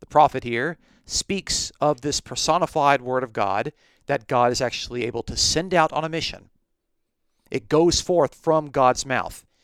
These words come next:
It actually is a word. It's God's speech. It's God's utterance.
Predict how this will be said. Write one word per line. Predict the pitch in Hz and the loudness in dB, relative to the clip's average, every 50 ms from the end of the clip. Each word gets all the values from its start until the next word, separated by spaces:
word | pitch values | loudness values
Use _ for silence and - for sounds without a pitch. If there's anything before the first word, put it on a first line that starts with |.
| _ _ - | _ _ -8
It | - | -8
actually | - 101 - - 143 131 139 | -6 -4 -4 -4 -4 -2 -2
is | 143 123 | -2 -2
a | 139 127 | -2 -4
word. | 123 120 151 156 117 95 - 90 | -2 0 0 0 0 0 -4 -6
It's | 92 - - | -10 -12 -6
God's | - 120 117 120 117 113 | -4 -2 -2 -2 -2 -2
speech. | - - - 151 123 - - - - _ - - _ _ | -4 -4 -6 -10 -12 -10 -12 -12 -14 _ -20 -20 _ _
It's | 123 - - | -12 -12 -6
God's | - 120 113 110 101 - - | -2 0 0 0 -2 -2 -4
utterance. | - 151 139 117 95 - - - - - - - | -2 -2 -2 -2 -6 -8 -10 -8 -8 -6 -8 -8